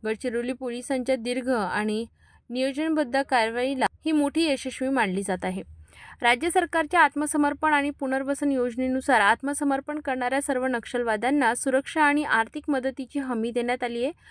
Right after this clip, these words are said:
हा आत्मसमर्पण सोहळा केवळ गडचिरोलीसाठी नव्हे, तर संपूर्ण देशासाठी नक्षलवादी विरुद्धच्या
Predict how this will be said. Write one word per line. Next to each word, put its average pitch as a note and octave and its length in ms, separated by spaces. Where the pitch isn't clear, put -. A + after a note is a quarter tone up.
हा C#4+ 100
आत्मसमर्पण F4 680
सोहळा E4 380
केवळ D#4 360
गडचिरोलीसाठी D4 840
नव्हे, C#4+ 340
तर D#4+ 100
संपूर्ण F4 360
देशासाठी E4 640
नक्षलवादी D4 560
विरुद्धच्या C4+ 720